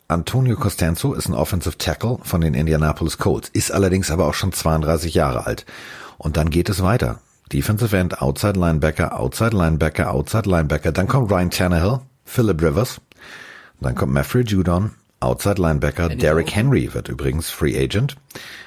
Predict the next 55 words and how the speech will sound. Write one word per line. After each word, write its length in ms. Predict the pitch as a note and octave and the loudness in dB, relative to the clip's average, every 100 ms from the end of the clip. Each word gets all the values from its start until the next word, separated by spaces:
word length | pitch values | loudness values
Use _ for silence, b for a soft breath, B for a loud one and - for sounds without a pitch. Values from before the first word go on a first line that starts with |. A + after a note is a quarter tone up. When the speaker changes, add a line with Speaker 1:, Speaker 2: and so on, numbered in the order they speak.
| B B _ | B B _
Speaker 1:
Dann 200 | - D2 | -2 0
kommt 220 | - D2 | -2 -2
Leonard 340 | A#1+ D2+ A2+ G2 | 0 0 0 2
Williams, 460 | E2+ E2+ F#2+ - | 2 2 0 -4
Defensive 560 | - C#2+ C#2 D#2+ E2 D2 | -4 -4 -2 -2 0 0
End. 320 | B1+ G2 - - | 0 0 -4 -4
Und 160 | C#2 | -4
ich 280 | - C#2+ - | -4 -6 -4
kann 160 | - B2 | -2 0
das 140 | A#2+ | 2
jetzt 180 | G#2+ - | 0 2
noch 160 | E2+ D2 | 0 2
weitermachen, 460 | A#2 C#3 C#2+ C2+ | 2 2 2 0
mein 140 | A#1+ B1 | -2 -2
Freund. 240 | - D2 | -2 0
Da 60 | F2 | 0
kommt 180 | F#2+ D2 | 0 0
noch 120 | C#2+ | 0
ein 60 | |
Safety, 380 | D2 F#2+ G2+ - | 0 0 0 2
da 100 | D#2 | 0
kommt 200 | C2+ B1+ | 0 -2
ein 40 | C#2 | -2
Cornerback, 460 | G2 G2+ F#2 F2+ | 0 2 2 0
da 80 | - | -2
kommt 200 | - B1 | -6 -4
ein 20 | |
Cornerback, 420 | F#2+ G2 F#2+ F2+ | 0 2 2 0
da 80 | - | -2
kommt, 320 | - D2 C2 | -6 -6 -4
äh, 140 | - C2+ | -6 -2
Jameis 380 | D2 D2+ C#2 C2+ | 0 0 0 0
Winston. 460 | D2+ - A#2 C3 - - | -2 0 -2 -2 -6 -6
Dann 140 | D2+ | -4
kommt 240 | - C#2 | -2 0
dein 160 | F2+ A#2 | 0 0
Teddy 260 | - B2+ A#2+ | 0 0 2
B 240 | F#2+ F2 | 2 2
übrigens 400 | C#2+ D#2 F#2+ C3 | 2 0 -2 0
bei 120 | - | 0
mir 200 | E2 E2 | 0 2
auf 80 | C#2 | 0
Platz 240 | - E2+ | -2 -4
fünfundzwanzig. 720 | - G#2 B2+ - D#2+ C#2 G#2+ - | 0 0 0 0 -2 0 -6 -6
Speaker 2:
Aber 160 | B2 A#2+ | -10 -6
Andy 180 | D3 C3+ | -4 -4
Dalton 300 | A#2+ G#3 F3+ | -4 -6 -10
müsste 200 | D3+ D3 | -8 -10
auch 120 | D3 | -10
da 120 | A2+ | -12
sein, 240 | A2+ G2+ | -12 -12
oder? 200 | G2+ D#3+ G3 _ - - | -12 -14 -16 _ -10 -2
Speaker 1:
Ähm, 260 | E2+ E2+ | 0 2
ja, 160 | D#2 D2+ | 0 2
aber 280 | D2 D2 | 2 0